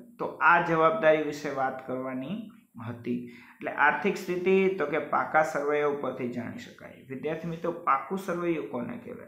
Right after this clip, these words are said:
તો કે અત્યારે આપણે હિસાબી પદ્ધતિના ફાયદા ને મર્યાદા ને બધું જોઈએ છે, બરાબર? લક્ષણોનું.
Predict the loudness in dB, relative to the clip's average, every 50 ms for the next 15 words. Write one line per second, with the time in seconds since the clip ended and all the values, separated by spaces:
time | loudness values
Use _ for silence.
0 | -20 _ _ _ _ _ _ _ _ _ _ _ -20 _ _ _ _ _ -4 -2
1 | 0 2 4 4 4 4 4 4 8 8 8 8 8 6 4 2 2 2 2 0
2 | 2 4 4 4 6 6 4 4 4 4 2 2 2 0 -2 0 -2 0 0 0
3 | -2 0 0 2 2 2 2 4 4 4 4 2 2 0 2 2 2 2 2 2
4 | 2 2 2 0 -2 -4 -4 -4 -2 -4 -4 -4 -4 -4 -2 -2 -2 -4 -4 -6
5 | -6 -6 -4 -4 -2 -2 -2 -4 -4 -4 -4 -4 -6 -8 -6 -6 -4 -4 -4 -4
6 | -6 -8 -12 -18